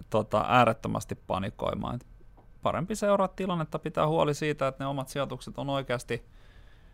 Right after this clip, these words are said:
sen näköiset kuin mitä, mitä niiden pitäisi olla, eli pysyy siinä omassa sijoitussuunnitelmassa, muistaa sen, että tää on pitkäjänteistä hommaa. Joskus tulee luntatupaa, ja sit yleensä sen jälkeen, kun on tullut luntatupaan, niin myöskin ne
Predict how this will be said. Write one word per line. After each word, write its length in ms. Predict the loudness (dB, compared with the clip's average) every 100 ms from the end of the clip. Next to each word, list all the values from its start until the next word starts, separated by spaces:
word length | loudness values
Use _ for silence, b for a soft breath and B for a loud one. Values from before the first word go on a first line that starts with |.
| b
sen 340 | 2 2 2 -6 -20 -20 -12 -2
näköiset 680 | 2 4 4 4 4 0
kuin 300 | 0 0 0 -2 B B
mitä, 340 | -2 2 2 0 -4
mitä 280 | -4 0
niiden 260 | 0 -2 -4
pitäisi 340 | -6 -6 0
olla, 220 | 2 4 4
eli 100 | 2
pysyy 420 | -2 -2 -2 -4
siinä 240 | -2 -2
omassa 240 | 0 -2 -2
sijoitussuunnitelmassa, 1040 | -2 -2 -4 -2 0 0 0 0 0 0
muistaa 540 | 2 2 0 0 -2
sen, 260 | 0 0 0
että 140 | -2 -2
tää 140 | -2
on 120 | -2
pitkäjänteistä 720 | -2 -4 -2 -2 -2 -2 -4 -2
hommaa. 360 | -2 0 -4 -8 b b b b
Joskus 320 | 0 0 0
tulee 220 | -2 2 2
luntatupaa, 720 | 2 2 0 -2 0 2 2
ja 100 | 0
sit 160 | -4 0
yleensä 240 | 0 0
sen 240 | 0 2
jälkeen, 300 | 4 4 2
kun 120 | 0 -2
on 60 |
tullut 260 | 0 0 0
luntatupaan, 640 | 0 0 -2 -2 0 0
niin 100 | 0
myöskin 340 | 0 -2 -2 -2
ne 120 | -2